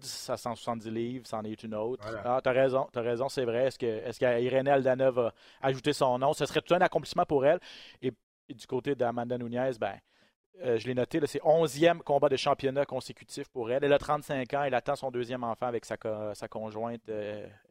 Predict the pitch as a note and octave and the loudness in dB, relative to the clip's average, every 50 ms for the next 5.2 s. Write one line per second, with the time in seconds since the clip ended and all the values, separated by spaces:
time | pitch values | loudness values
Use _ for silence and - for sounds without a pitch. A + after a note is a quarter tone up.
0 | _ - A#2 A2+ A2 A2+ A#2 A2+ A2 G#2+ A2 A2 - F3 D#3 - F3+ F#3 - E3+ | _ -14 -12 -8 -4 -4 -4 -4 -4 -6 -4 -2 0 2 4 4 4 4 4 2
1 | C#3+ C3 A2+ - F3 D#3+ D3+ D3 F3+ E3+ - - - C#3+ C3 - D#3+ D#3+ F3+ F#3+ | 0 0 0 2 2 0 0 0 -2 -4 -4 -4 -6 -6 -4 0 0 0 2 0
2 | F3 - - D#3 D3 D3 C#3+ B2+ B2 C3+ C3+ C3+ C3 C3 B2+ A#2 A2+ C3 D#3 E3+ | -2 -2 -2 0 2 2 2 2 2 0 -2 -2 -2 -2 -2 -2 -2 -2 -2 -2
3 | D3+ D3 D3 D3 B2+ B2 A2 G#2+ A2 A2+ A#2+ A#2+ A#2+ - - E3+ E3+ D3 B2 A#2 | -2 -2 -2 -2 -4 -4 -6 -4 -4 -4 -2 -2 -2 0 0 2 2 2 2 0
4 | A2+ C3 C3 A#2+ A2+ G#2+ B2+ C#3+ C3+ C3+ C#3+ D3+ C#3+ - D3 C3+ B2 G#2+ - - | 0 0 0 0 0 2 2 2 2 2 0 -2 -4 -4 -4 -4 -4 -4 -4 -4
5 | B2+ B2+ B2 A2+ | -6 -6 -8 -10